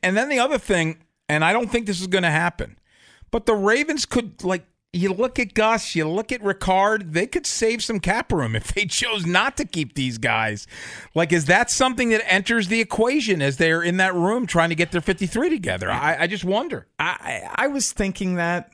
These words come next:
Speaker 2: um, as we were starting this segment, where I don't know what you would get for him.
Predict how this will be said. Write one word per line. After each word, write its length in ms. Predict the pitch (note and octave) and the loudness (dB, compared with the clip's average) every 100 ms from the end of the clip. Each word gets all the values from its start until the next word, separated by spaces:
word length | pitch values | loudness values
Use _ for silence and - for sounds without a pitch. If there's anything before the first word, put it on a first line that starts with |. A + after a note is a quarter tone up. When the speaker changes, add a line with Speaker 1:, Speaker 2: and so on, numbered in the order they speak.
| - | -4
Speaker 2:
um, 500 | C#3 D3 C#3+ C3+ C3 | -2 0 0 -4 -4
as 240 | A#2+ C#3+ D3+ | -4 -4 -4
we 120 | D3+ | -2
were 240 | C3+ B2 - _ | -2 -4 -6 _
starting 460 | - D#3+ D3 C#3 B2+ | -6 -2 -2 -2 -2
this 140 | A2 | -2
segment, 640 | - D3 E3 D3 B2 G#2+ G#2 | -2 -2 -4 -2 -4 -4 -4
where 540 | B2+ C3 C3 B2+ A#2 - _ _ _ _ _ _ _ _ _ | -4 -2 -2 -2 -4 -10 _ _ _ _ _ _ _ _ _
I 140 | - G2+ | -10 -10
don't 180 | - G2+ | -12 -14
know 120 | F2+ | -12
what 120 | F2+ | -12
you 160 | G2+ G2+ | -12 -10
would 180 | F#2+ - | -12 -8
get 240 | G#2+ F2+ | -6 -6
for 200 | - D2+ | -8 -10
him. 360 | G2+ E2+ F2+ | -8 -6 -6